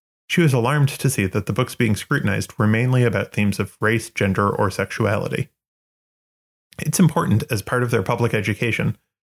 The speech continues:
that they are encountering lives that look different from their own," she said of her own children and other students. "It's infringing on our students' First Amendment rights,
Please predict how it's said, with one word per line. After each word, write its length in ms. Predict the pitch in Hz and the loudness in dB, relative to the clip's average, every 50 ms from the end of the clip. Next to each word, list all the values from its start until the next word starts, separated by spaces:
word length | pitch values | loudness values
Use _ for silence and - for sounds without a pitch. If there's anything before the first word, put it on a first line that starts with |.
| _ _ | _ _
that 100 | - - | -4 0
they 140 | - 131 127 | 0 2 2
are 100 | 135 131 | 2 2
encountering 420 | 127 117 - 139 139 127 139 131 117 | 0 0 0 0 0 2 2 2 2
lives 320 | 107 107 104 104 101 - | 2 2 2 0 -2 -2
that 140 | - 160 - | -4 -4 -2
look 200 | 101 98 - - | -2 -4 -4 -2
different 320 | - 113 - - - - - | -2 -2 -2 -2 -6 -4 -4
from 160 | - 107 101 | -2 -2 0
their 180 | 98 104 110 | 0 0 0
own," 320 | 113 117 107 110 - - - _ _ _ _ _ _ _ | 0 -2 -2 -2 -4 -4 -6 _ _ _ _ _ _ _
she 140 | - - 120 | -2 0 0
said 180 | - - 113 107 | 2 2 0 0
of 100 | 104 - | 0 -2
her 140 | - 117 - | -2 0 2
own 180 | 104 107 107 | 2 4 2
children 400 | 98 - 98 95 - 110 104 98 | 2 2 0 0 0 0 0 2
and 140 | 95 101 101 | 2 2 2
other 240 | 107 107 - 107 - | 2 0 0 -2 -4
students. 420 | - - 107 107 - - - - - _ _ _ _ _ _ _ _ _ _ | -4 -4 -2 -2 -2 -2 -4 -8 -12 _ _ _ _ _ _ _ _ _ _
"It's 160 | 143 135 - | -6 -2 0
infringing 460 | 139 131 120 - 170 165 147 151 120 | 0 0 2 2 2 2 4 4 4
on 100 | 110 107 | 2 2
our 100 | 110 107 | 2 0
students' 340 | - - - 127 117 117 - | -2 0 0 0 0 0 0
First 280 | - - 120 107 - - | 0 -2 -2 -2 0 0
Amendment 360 | 120 113 110 104 101 101 - | 0 2 4 2 2 0 0
rights, 360 | - 110 - - - - - | -2 -4 -4 -6 -8 -10 -14